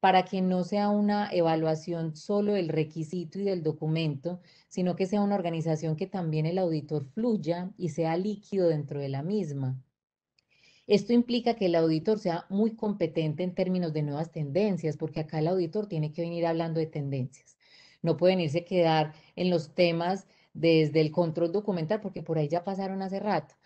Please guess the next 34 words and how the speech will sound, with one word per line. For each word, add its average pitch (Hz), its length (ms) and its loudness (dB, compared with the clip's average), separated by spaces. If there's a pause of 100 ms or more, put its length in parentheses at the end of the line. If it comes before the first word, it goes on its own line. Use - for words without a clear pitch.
(260)
Aquí 165 220 -2
tiene 180 260 0
que 185 100 -2
tener 180 300 2
muy 185 220 0
claras 180 400 0
esas 175 180 -2
metodologías 151 800 -2
de 170 80 -2
agilismo, 160 720 -2 (140)
esas 170 240 -2
metodologías 156 800 0
de 175 160 -4
cómo 202 320 -2
los 214 180 -2
sistemas 165 640 -2 (320)
o 175 100 2
las 160 200 4
herramientas 165 760 -2
tecnológicas 165 520 -4
que 165 100 -12
tiene 151 200 -2
la 170 100 0
organización 151 540 -2
le 160 120 2
sirven 160 480 -2
para 151 200 -4
moverse 151 640 -2 (320)
en 160 140 0
esos 165 240 2
procesos 202 720 0 (360)
e 208 100 6
identificar 190 880 2
allí 214 500 0